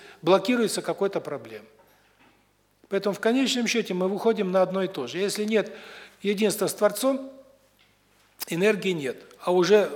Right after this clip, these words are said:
в чем вас лишат этой энергии? Потому что у человека не так много позиций. Если вдуматься, там десять-пятнадцать позиций, которые составляют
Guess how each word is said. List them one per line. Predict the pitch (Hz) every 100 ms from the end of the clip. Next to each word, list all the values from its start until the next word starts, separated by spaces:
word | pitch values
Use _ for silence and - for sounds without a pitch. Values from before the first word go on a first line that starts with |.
| -
в |
чем | - 226 196
вас | 175 180 - 165
лишат | 185 - 269 269
этой | 180 175
энергии? | 160 143 143
Потому | - 185
что | 196 - - -
у | 196
человека | - 269 220
не | 214
так | 233 226
много | 214 190
позиций. | 185 208 190 190 - 147
Если | 196
вдуматься, | 202 320 240 147 - 120 - - - - -
там | 175
десять-пятнадцать | 214 269 254 233 220 226 208 -
позиций, | 202 202 262 196
которые | 175 202 202
составляют | - 170 185 208 233 185